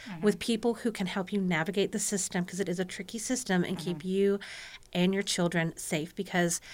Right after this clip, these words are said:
Speaker 2: while not all abuse is physical,
Speaker 1: Mm-hmm.
Speaker 2: I guarantee you all physical abuse has started out on a much
Speaker 1: Absolutely.
Speaker 2: lower scale. I would be hard-pressed to think of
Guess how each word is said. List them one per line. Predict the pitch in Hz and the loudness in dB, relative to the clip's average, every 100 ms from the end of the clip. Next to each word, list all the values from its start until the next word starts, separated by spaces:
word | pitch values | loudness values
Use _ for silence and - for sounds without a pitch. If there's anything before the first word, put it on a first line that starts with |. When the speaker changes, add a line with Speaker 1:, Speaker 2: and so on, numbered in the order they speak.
| - - - - - - | -16 -16 -20 -20 -20 -6
Speaker 2:
while | 190 185 175 175 175 - - - - - _ - - | 4 8 10 8 6 2 -4 -20 -20 -20 _ -20 -2
not | 190 202 208 | 4 6 8
all | 196 202 | 8 6
abuse | 185 202 | 4 0
is | 190 | 0
physical, | - 180 220 277 302 - _ _ - | 0 0 2 0 -2 -6 _ _ -16
Speaker 1:
Mm-hmm. | 143 147 | -12 -4
Speaker 2:
I | |
guarantee | 175 202 196 196 208 | 0 4 4 4 4
you | 185 | 2
all | - 185 | 2 -2
physical | 180 180 - 190 | 2 0 2 0
abuse | 160 175 226 269 - - - _ _ - | 2 4 4 2 -4 -6 -12 _ _ -4
has | 185 | 0
started | - 185 175 175 | 2 2 4 6
out | 170 - | 4 4
on | 180 | 2
a | 175 | 6
much | 190 180 180 180 - | 6 8 6 6 2
Speaker 1:
Absolutely. | 160 143 | 0 -4
Speaker 2:
lower | 185 175 170 175 165 - | 0 4 6 4 0 -6
scale. | - - 175 165 - - - - - | -4 2 4 4 0 -10 -12 -14 4
I | 196 | 8
would | 202 | 10
be | 214 | 8
hard-pressed | - 214 - 208 - | 8 6 8 6 6
to | - 185 | 2 2
think | 196 185 - | 2 0 0
of | 185 175 175 180 | 4 6 6 2